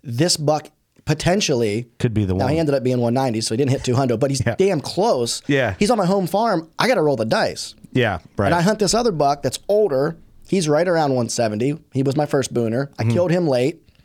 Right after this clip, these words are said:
Speaker 1: Next year, opening day of season, I kill extra. Now, I'm not saying that's
Speaker 2: How it's gonna, yeah.
Speaker 1: Yeah, I mean,
Speaker 2: Yeah.
Speaker 1: that, that was a, I got very lucky and blessed on that.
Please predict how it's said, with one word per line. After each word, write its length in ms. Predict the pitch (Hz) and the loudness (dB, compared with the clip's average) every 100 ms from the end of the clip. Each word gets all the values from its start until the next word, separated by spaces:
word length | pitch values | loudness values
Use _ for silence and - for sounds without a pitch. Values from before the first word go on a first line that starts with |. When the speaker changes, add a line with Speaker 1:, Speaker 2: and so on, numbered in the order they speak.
| - | -8
Speaker 1:
Next 280 | 147 175 - | -2 -2 0
year, 240 | 156 151 151 | 0 0 0
opening 300 | 160 156 143 | 0 0 0
day 100 | 151 | 0
of 60 | 131 | 0
season, 240 | 147 139 | 0 -2
I 60 | 120 | -2
kill 160 | 131 | 0
extra. 280 | 139 131 107 | 0 -2 -2
Now, 160 | 143 143 | 0 2
I'm 80 | |
not 180 | 180 151 | 0 -2
saying 300 | - 147 131 | 0 0 2
that's 280 | 117 127 - - - - - | 0 -2 -4 -10 -20 -20 -2
Speaker 2:
How 180 | 127 110 | 0 0
it's 100 | - | -2
gonna, 220 | 110 107 | -2 -2
yeah. 180 | 98 - | -2 -2
Speaker 1:
Yeah, 180 | 339 139 | -2 0
I 80 | 185 | 0
mean, 160 | 170 156 | 0 0
Speaker 2:
Yeah. 40 | |
Speaker 1:
that, 220 | 160 170 | 0 0
that 160 | 165 165 | 0 0
was 140 | 139 | 0
a, 120 | 131 123 - | 0 -2 0
I 140 | 190 | 0
got 200 | 180 113 | 0 0
very 260 | 135 147 135 | 0 2 2
lucky 500 | 127 139 - 127 131 | 2 0 0 0 0
and 140 | 113 | 0
blessed 360 | 117 139 123 113 | 2 0 0 -2
on 140 | 113 | 0
that. 260 | 113 190 | 0 -2